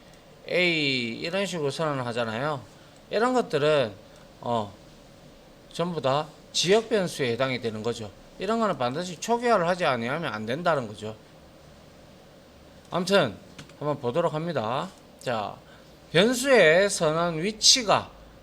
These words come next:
변수의 종류와 스코프, 범위를 결정을 한다라는 거죠.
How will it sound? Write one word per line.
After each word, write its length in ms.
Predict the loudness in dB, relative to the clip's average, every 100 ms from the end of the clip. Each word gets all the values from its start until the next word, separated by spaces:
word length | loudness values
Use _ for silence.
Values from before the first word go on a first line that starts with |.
| -4
변수의 540 | -2 0 0 2 2 2
종류와 540 | -2 -2 0 2 2
스코프, 680 | 0 -4 0 6 6 6 -8 -20 -20 -20 -8
범위를 640 | -4 -2 0 4 4 4
결정을 520 | 2 -2 0 -4 -2
한다라는 800 | -4 4 6 6 4 2 -2 -8
거죠. 320 | -12 -8 -8